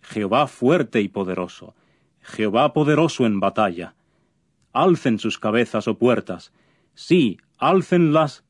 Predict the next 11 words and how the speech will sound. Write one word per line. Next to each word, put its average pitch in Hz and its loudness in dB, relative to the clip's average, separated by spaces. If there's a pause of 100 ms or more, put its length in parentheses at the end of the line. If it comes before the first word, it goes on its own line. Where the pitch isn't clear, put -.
(140)
oh 156 0
entradas 135 2
de 110 0
larga 107 0
duración, 113 -2 (600)
para 113 0
que 113 2
entre 147 2
el 113 0
glorioso 104 -2
Rey. 87 -8